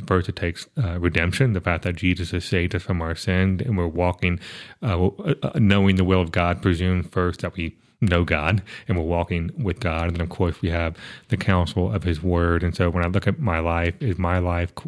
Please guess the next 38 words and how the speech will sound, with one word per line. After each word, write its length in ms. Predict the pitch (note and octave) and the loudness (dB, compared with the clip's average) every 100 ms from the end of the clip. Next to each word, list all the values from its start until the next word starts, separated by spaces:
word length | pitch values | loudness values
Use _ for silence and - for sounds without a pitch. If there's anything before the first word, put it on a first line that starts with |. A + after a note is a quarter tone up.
| - | -6
does 140 | - F#2 | 0 2
my 160 | G2+ | 4
life 300 | F#2+ G2 F2+ | 4 2 0
line 200 | F#2+ F2 | -2 0
up 120 | F#2 - | 0 -2
with 80 | |
Scripture? 560 | - - B2 - D#2+ - - - - - - _ | -6 -2 -2 -2 -8 -16 -20 -20 -20 -20 -20 _
Uh, 100 | B2 | -2
that 240 | F2+ F#2 F#3+ | 0 0 -2
it 160 | G#3+ G#2+ | -2 4
need, 280 | G2 G#2 - | 4 4 2
it 80 | C#2+ | 4
need 540 | G#2 G3 A#2+ A2 G#2+ | 4 4 4 4 4
to 80 | G#2+ | 2
be 160 | G#2 | 4
in 80 | G#2 | 4
that 220 | G2+ G2 | 4 2
order. 360 | A2 A#2+ G#2+ D#2 | 2 2 2 0
I, 200 | E2+ F2+ | 0 0
I 100 | G2+ | 0
don't 200 | G2 B2 | 0 0
need 160 | - G2 | 2 2
to 100 | F#2+ | 2
say, 160 | - | 2
"Does 160 | F#2+ - | 0 0
Scripture 380 | - A2 - F#2 | 0 0 2 0
line 200 | E2+ E2+ | 0 0
up 80 | D#2+ | -2
with 100 | E2 | -4
my 140 | D2+ | -2
life?" 400 | E2+ C3 F2 E2+ - | 2 2 2 -2 -4
but 120 | F#2 | -2
rather, 300 | F2 E2+ F2 | 0 0 0
"Does 220 | F2 E2+ | -2 -2
my 100 | F2 | -2
life 360 | E2+ E2 E2 - | -2 -2 -4 -6
line 240 | E2 D#2+ | -6 -4
up 160 | E2 | -8